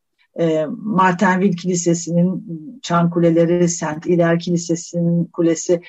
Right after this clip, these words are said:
bunlar da birer gösterge <laughs> olmuş. Yani yazınsal metin bir şeyler üretmiş, e, zaman içinde. E, o zaman yazınsal metnin ürettiği bir dünyayla, orada oturan insanlarla farklı bir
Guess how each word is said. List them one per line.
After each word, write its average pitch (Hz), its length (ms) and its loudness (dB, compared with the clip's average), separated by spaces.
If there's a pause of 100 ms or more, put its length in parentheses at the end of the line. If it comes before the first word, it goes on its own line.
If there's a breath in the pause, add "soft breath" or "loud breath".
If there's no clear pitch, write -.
(220 loud breath)
bunlar 208 420 4
da 285 220 4
birer 240 240 4
gösterge 208 880 2 (120)
<laughs> 208 120 0
olmuş. 170 380 0
Yani 165 220 0
yazınsal 196 460 2
metin 226 420 -2 (460 soft breath)
bir 180 80 -4
şeyler 233 380 4
üretmiş, 185 640 2
e, 151 220 2 (880)
zaman 180 340 4
içinde. 170 580 0 (600 loud breath)
E, 185 760 6
o 285 120 4
zaman 277 340 4
yazınsal 262 500 4
metnin 247 540 0 (120)
ürettiği 208 460 2
bir 285 140 6
dünyayla, 175 720 4
orada 226 280 4
oturan 220 360 2
insanlarla 220 920 2 (360 loud breath)
farklı 240 440 2
bir 320 240 6